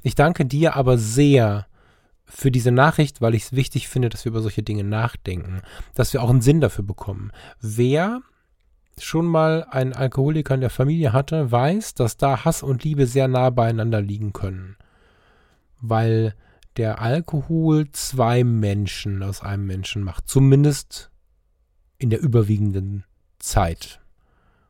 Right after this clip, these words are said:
Äh, also bei den meisten Menschen ist es so, dass du auf der einen Seite hast den, den du, in den du dich vielleicht als Partner verliebt hast oder, oder, oder die, die, die du dich,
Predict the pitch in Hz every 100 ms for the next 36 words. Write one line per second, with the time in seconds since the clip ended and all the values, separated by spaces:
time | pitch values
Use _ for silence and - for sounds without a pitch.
0 | _ _ 110 90 71 _ _ _ 123 101
1 | 104 98 95 87 - 95 90 92 92 87
2 | 80 - 80 80 - - - - - -
3 | 101 - - 98 95 90 - - _ _
4 | _ _ _ _ _ _ _ _ _ 123
5 | - 123 131 143 139 143 131 127 - 127
6 | 143 147 143 - _ _ _ 113 110 107
7 | 104 101 104 _ _ _ _ _ - 110
8 | 110 113 104 - 107 - 95 107 - 95
9 | 110 151 143 139 - 120 107 107 101 98
10 | 101 95 98 120 117 - _ 117 110 110
11 | 107 107 104